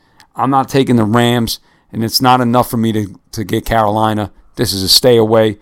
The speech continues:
The total's way too high, but with the Rams offense, I don't know. They could hit it. I could see it as being a, a shootout at the same time. Uh,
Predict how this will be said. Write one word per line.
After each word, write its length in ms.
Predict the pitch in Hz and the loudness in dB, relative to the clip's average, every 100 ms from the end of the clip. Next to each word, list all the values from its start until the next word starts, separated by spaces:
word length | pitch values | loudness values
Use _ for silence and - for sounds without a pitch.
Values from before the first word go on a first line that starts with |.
| _ _ _ | _ _ _
The 100 | 104 | -12
total's 460 | - 139 143 113 | 4 6 6 4
way 200 | 95 123 | 2 2
too 220 | 117 123 107 | 2 0 4
high, 420 | 113 120 117 113 - _ _ _ | 6 6 6 2 -10 _ _ _
but 300 | 120 110 - _ _ _ | 0 0 -2 _ _ _
with 180 | 120 120 | -4 -2
the 60 | |
Rams 400 | 110 107 139 139 | 0 2 2 2
offense, 640 | 120 135 147 160 165 156 - _ _ _ _ - | 4 6 4 2 -4 -4 -8 _ _ _ _ 0
I 100 | 127 | 2
don't 140 | 110 | 4
know. 240 | 110 95 85 | 2 0 0
They 140 | 123 | 0
could 140 | 123 | 0
hit 180 | 110 123 | 2 2
it. 220 | 117 - _ | 2 -2 _
I 120 | - 120 | -6 -4
could 140 | 127 | -4
see 180 | - 127 | -4 -4
it 40 | |
as 100 | 113 | -4
being 280 | 92 113 107 | -2 -2 0
a, 20 | |
a 240 | 92 - 107 | -4 -6 -4
shootout 640 | - 135 120 110 104 - | -2 0 2 2 0 -4
at 80 | 98 | -10
the 60 | |
same 260 | - 123 113 | -8 -6 -6
time. 380 | 92 113 98 82 _ _ _ | -2 -2 -2 -6 _ _ _
Uh, 300 | - 110 101 | -2 0 0